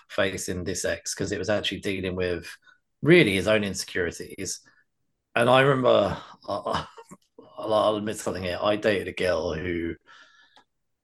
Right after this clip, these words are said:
was probably a little bit like that, that Ramona at one point, and throughout the duration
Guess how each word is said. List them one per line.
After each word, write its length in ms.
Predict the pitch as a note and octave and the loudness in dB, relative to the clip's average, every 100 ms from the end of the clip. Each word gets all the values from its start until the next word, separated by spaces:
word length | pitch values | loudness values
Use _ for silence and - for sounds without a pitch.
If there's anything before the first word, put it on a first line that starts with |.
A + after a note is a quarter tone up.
| _ - | _ -10
was 180 | F2+ | -8
probably 340 | - A#2+ G2 F#2+ | 2 2 4 2
a 60 | |
little 180 | G2 G2+ | 2 2
bit 140 | F#2 F2 | 0 2
like 240 | F2+ D#2 | 2 2
that, 180 | F2+ - | 0 -2
that 180 | G2 F2+ | -2 -2
Ramona 720 | F#2+ G2 F#2 F2+ F2 E2+ E2+ - | -2 0 -2 -2 -4 -4 -8 -10
at 80 | E2+ | -4
one 200 | F#2+ F2 | -4 -2
point, 420 | - F#2+ F2 F2+ - | -2 0 -2 -8 -10
and 580 | G2+ F#2 F2+ F2 E2+ - _ _ _ _ _ _ _ _ _ | -6 -4 -4 -6 -10 -14 _ _ _ _ _ _ _ _ _
throughout 280 | - B2 G#2 | 0 2 2
the 60 | F#2+ | 0
duration 720 | A2 G2+ G2+ F2+ F2+ E2+ | -2 0 2 0 -2 -4